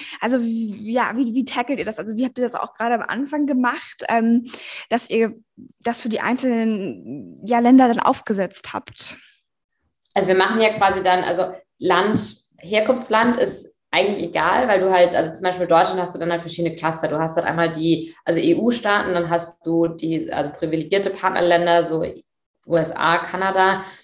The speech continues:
Speaker 2: und dann hast du halt Third Countries. Das heißt, eigentlich sind es nur diese Cluster, die halt definieren, welche, welchen,
Speaker 1: Okay.
Speaker 2: äh, welche To-Dos du hast. Ähm, alles andere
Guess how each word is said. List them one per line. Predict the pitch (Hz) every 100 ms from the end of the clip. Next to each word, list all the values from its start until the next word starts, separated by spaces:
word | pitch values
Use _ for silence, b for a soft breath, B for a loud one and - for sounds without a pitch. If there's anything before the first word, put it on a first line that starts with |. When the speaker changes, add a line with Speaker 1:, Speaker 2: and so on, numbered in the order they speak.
| B
Speaker 2:
und | 170
dann | 165 160
hast | 165
du | 170
halt | 160 -
Third | 165 170
Countries. | 180 202 - 247 285 - - _ _ _ _ _ -
Das | 185
heißt, | 175
eigentlich | - 185
sind | 185
es | 185
nur | 175
diese | 160 165
Cluster, | 160 160 160
die | 147
halt | 147
definieren, | 147 151 147 143 151 147 151 156 147
welche, | 143 147 147 143 135
welchen, | 147 151 143 143 B B B _
Speaker 1:
Okay. | 156 151 143
Speaker 2:
äh, | 143
welche | 147 -
To-Dos | 147 151 147
du | 139
hast. | 135 - -
Ähm, | 143 156 156 -
alles | 170 175 170 -
andere | 160 180 214 240 254 269 302